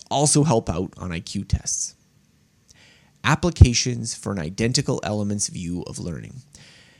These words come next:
My perspective is that the only way to become smarter is by learning. The basic units of learning are specific,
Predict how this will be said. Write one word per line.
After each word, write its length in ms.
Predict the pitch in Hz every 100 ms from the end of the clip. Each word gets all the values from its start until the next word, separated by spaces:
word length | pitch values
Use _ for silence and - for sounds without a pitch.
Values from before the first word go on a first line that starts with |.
| _ _ -
My 140 | 214
perspective 580 | 233 240 - 139 - 123
is 100 | 117
that 120 | 113
the 140 | - -
only 280 | 123 165 180
way 220 | 120 113
to 80 | 113
become 320 | 107 - 110
smarter 600 | 107 - 104 104 101 98 -
is 160 | 101 92
by 260 | - 95
learning. 540 | 92 95 95 78 60 - - - - -
The 80 | 101
basic 340 | 151 - 175
units 320 | 147 151 143 -
of 160 | 117
learning 460 | 113 117 117 113 113
are 100 | 92
specific, 800 | - 131 - 160 - 104 101